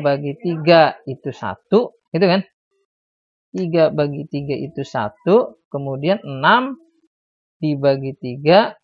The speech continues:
dua. Oh, jadi adalah dua belas. Nah, jadi, eh, tiga dengan dua belas.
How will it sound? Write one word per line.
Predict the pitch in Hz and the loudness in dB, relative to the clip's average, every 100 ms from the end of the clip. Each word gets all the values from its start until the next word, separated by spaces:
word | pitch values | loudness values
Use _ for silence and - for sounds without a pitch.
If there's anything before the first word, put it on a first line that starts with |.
| - | -4
dua. | 226 214 202 | 2 4 4
Oh, | 165 214 | 4 4
jadi | 147 127 123 127 - 117 | 0 -4 -4 -6 -6 -8
adalah | 123 135 180 214 _ _ - | -4 0 0 -2 _ _ -12
dua | 131 131 123 | -8 -6 -6
belas. | 156 170 131 - - _ _ _ _ _ 131 | -6 -6 -6 -10 -18 _ _ _ _ _ -10
Nah, | 117 | -8
jadi, | 113 120 170 233 - _ _ _ - | -6 -2 -2 -2 -6 _ _ _ -2
eh, | 151 151 151 147 143 143 139 135 135 131 - - | 2 4 4 4 2 0 -2 -4 -6 -12 -12 -8
tiga | 139 165 220 156 | -2 2 2 2
dengan | 127 139 180 214 208 _ - | -4 -2 0 -2 -4 _ -10
dua | 131 123 | -4 -4
belas. | 120 123 120 117 | -4 -4 -4 -6